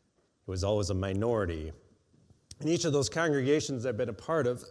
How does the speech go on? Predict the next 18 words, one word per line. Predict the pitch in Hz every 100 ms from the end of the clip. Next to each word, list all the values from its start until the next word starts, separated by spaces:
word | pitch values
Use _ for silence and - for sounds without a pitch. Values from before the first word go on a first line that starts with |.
| -
it's | 127 151
always | 156 151 135
a | 127
minority | 123 117 127 131 120 104 104 107 120
that | 123 92
does | 113 107 104
a |
majority | 107 92 104 107 104 101
of |
the | 95
work. | 92 80 - - _ _ - - - - - - -
Whether | 123 120
it |
was | 113
a | 107
congregation | - 120 117 107 110 - 98
of |
forty | - 123 117 110 110